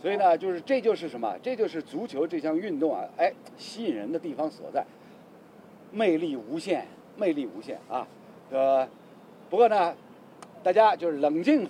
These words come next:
下来想一想，阿里松作为守门员进了这么一个球，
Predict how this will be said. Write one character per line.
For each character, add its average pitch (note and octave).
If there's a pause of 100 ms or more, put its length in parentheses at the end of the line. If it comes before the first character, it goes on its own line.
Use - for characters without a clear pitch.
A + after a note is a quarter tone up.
下 G3
来 F3
想 C#3+
一 G#3+
想， C#3+
阿 F3+
里 G#3+
松 A3+
作 F#3+
为 G3
守 C#3+
门 G3
员 G3
进 G3
了 F3+
这 F3+
么 F3+
一 F3+
个 F3+
球， F#3